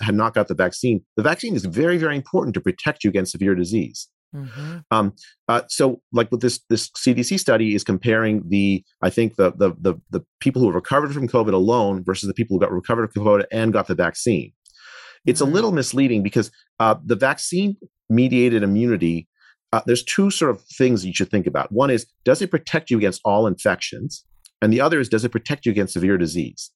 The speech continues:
Speaker 1: The vaccines protect you against severe disease, uh, for over a long period of time. There's a fantastic study of Qatar, for instance, that demonstrates this. Um, uh, but it does not protect you against all infections.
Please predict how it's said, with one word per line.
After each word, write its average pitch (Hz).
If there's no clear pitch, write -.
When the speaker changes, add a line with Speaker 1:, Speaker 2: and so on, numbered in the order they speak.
Speaker 1:
The 110
vaccines 180
protect -
you 104
against 98
severe 87
disease, 71
uh, 90
for 110
over 101
a 98
long 113
period 90
of -
time. 71
There's 82
a 85
fantastic 107
study 92
of 82
Qatar, 90
for 80
instance, -
that -
demonstrates 76
this. 71
Um, 98
uh, 110
but 131
it 113
does 170
not 202
protect -
you 127
against 110
all 123
infections. -